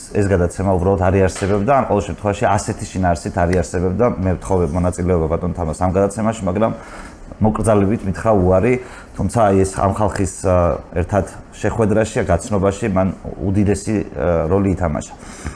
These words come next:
მე გაგაცნობ ჩემს სტუმრებს, არ მინდა რამე შემეშალოს. ბატონი ავთანდილ წვერავა, ა, ბატონი გურამ ნიშნიანიძე, ბატონი ნოდარ, ა, სარჯველაძე, მაინც ვერ გავიხსენე, ბოდიშს გიხდით,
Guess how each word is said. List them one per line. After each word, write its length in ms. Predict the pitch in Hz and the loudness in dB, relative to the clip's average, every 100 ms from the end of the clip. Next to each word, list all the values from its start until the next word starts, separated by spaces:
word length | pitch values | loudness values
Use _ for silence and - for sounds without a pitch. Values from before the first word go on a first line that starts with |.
| - - - | -12 -14 -2
მე 140 | 147 | 2
გაგაცნობ 440 | 185 139 143 151 165 | 4 6 4 2 0
ჩემს 220 | - 139 | 2 0
სტუმრებს, 300 | - 107 85 104 | 2 2 2 2
არ 100 | 135 | 4
მინდა 200 | 127 95 | 4 6
რამე 200 | 104 104 | 4 4
შემეშალოს. 640 | 92 98 95 104 123 156 - - - - | 2 0 2 2 4 2 -2 -12 -18 -6
ბატონი 320 | - 117 104 | 0 2 4
ავთანდილ 380 | 113 110 117 123 | 4 4 2 2
წვერავა, 440 | 107 104 87 80 120 131 - - - - - - - | 2 2 4 4 2 0 -8 -20 -20 -20 -20 -20 -14
ა, 160 | - 104 101 95 | 0 4 6 6
ბატონი 360 | 117 151 170 | 4 4 4
გურამ 300 | 92 120 120 | 4 4 4
ნიშნიანიძე, 580 | 92 - 98 85 78 92 123 - - - - - - | 2 2 0 2 0 0 -2 -4 -18 -20 -20 -20 -8
ბატონი 440 | - 131 151 113 90 - - - | 0 2 4 4 2 -4 -12 0
ნოდარ, 420 | 110 117 123 101 - - - - | 2 4 4 4 0 -8 -18 -10
ა, 180 | - 110 107 104 104 101 | 0 4 6 6 6 6
სარჯველაძე, 800 | 101 - 147 120 131 107 85 135 175 - - - - | 4 2 2 4 4 4 4 4 2 0 -12 -14 -6
მაინც 360 | 92 95 95 - | 0 0 0 -4
ვერ 180 | 95 | -2
გავიხსენე, 460 | 78 80 78 92 104 | 0 0 0 -2 -2
ბოდიშს 320 | 87 80 82 | 0 0 -2
გიხდით, 320 | 92 - 147 | -4 0 -2